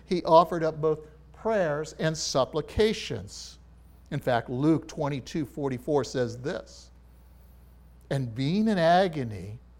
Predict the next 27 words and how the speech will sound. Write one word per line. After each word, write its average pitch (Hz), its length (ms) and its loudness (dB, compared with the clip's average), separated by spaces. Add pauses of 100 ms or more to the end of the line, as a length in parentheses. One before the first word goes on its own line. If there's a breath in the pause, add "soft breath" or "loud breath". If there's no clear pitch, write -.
(1200)
he 185 160 2
was 151 160 0
praying 156 420 -2
fervently. 135 800 -4 (1400)
His 170 260 4
sweat 190 440 0
became 170 420 -4
like 131 220 -2
drops 143 560 2
of 110 140 -8
blood 139 400 -2 (400 loud breath)
falling 156 580 0
down 131 360 -4
upon 123 500 -10 (180)
the 123 80 -14
ground," 120 420 -10
facing 208 560 -2
the 156 80 -10
cross. 175 640 -8 (760)
All 294 380 8
that 233 260 2 (160 loud breath)
he 240 240 0
was 220 240 6
going 190 400 -2
to 160 80 -6
go 156 240 2
through. 151 400 -6